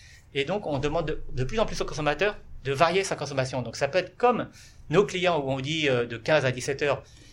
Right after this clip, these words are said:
si tu consommes plus parce qu'il y a trop de solaire, on fera l'électricité moins chère. Mais ça peut aussi être les consommateurs, les clients particuliers, qui vont, qui vont avoir de plus en plus des tarifs heure creuse, heure pleine, comme on l'a historiquement en France, mais pas forcément dans d'autres parties du monde. Par exemple, il y en a,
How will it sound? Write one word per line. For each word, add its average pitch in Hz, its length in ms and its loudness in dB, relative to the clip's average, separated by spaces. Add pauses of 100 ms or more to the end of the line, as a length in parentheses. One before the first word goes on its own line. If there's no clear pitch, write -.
si - 80 -14
tu - 100 -8
consommes 156 340 2
plus 156 220 -4
parce 123 140 -4
qu'il - 80 -4
y - 20 -2
a - 20 -2
trop - 140 -4
de - 60 -4
solaire, 143 400 2 (280)
on 131 60 -8
fera 139 140 -2
l'électricité 131 260 -4
moins 120 160 -4
chère. 185 260 0 (380)
Mais 143 80 0
ça 135 140 2
peut 139 80 -6
aussi 156 140 -2
être 165 120 -4
les 143 80 -6
consommateurs, 143 720 0 (600)
les 131 120 -2
clients 139 180 2
particuliers, 143 500 -2
qui - 100 -10
vont, 139 220 -6 (180)
qui - 140 -8
vont 143 140 2
avoir 143 200 6
de 139 80 -2
plus 165 160 -4
en 165 80 2
plus 185 140 -8
des 165 120 -2
tarifs 160 400 0 (640)
heure 131 140 2
creuse, 170 260 0
heure 143 120 0
pleine, 214 180 2
comme 160 160 2
on 151 40 2
l'a 143 260 4
historiquement 151 400 2
en 139 40 4
France, 240 240 -2
mais 151 140 -8
pas 190 180 -4
forcément 160 380 0
dans 120 100 0
d'autres 135 180 -8
parties 123 200 -4
du 127 80 -4
monde. 214 120 -4
Par 135 80 -2
exemple, 117 240 -8
il - 40 -16
y - 20 -10
en 110 100 0
a, - 60 4